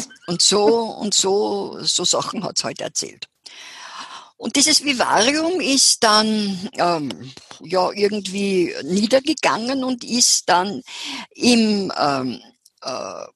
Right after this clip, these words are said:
achtunddreißiger Jahr ist der Schriebram, der Chef von dem Ganzen, der, äh, Erfinder sozusagen, äh, ist aus rassistischen Gründen halt entfernt worden dort. Und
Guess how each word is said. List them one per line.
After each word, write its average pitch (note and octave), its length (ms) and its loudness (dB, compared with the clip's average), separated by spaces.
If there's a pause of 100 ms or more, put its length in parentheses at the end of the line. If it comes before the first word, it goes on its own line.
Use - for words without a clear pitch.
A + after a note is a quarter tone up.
(100)
achtunddreißiger D#3+ 840 0
Jahr A3+ 340 2 (420)
ist - 300 0
der F#3 100 4 (140)
Schriebram, F3+ 680 2
der D3 320 -2 (180)
Chef - 340 0
von G#3 220 -4
dem G#3+ 160 -4
Ganzen, - 400 0
der, F3+ 240 -8 (480)
äh, - 140 -12 (1080)
Erfinder G#3 540 0
sozusagen, B3+ 460 -2 (500)
äh, F3 280 4
ist - 280 2
aus B2+ 180 2
rassistischen F#3 640 2
Gründen D#3+ 640 -4
halt B2+ 500 -8
entfernt - 540 -4
worden A3 220 -4
dort. G#3+ 260 0 (720)
Und G3+ 580 2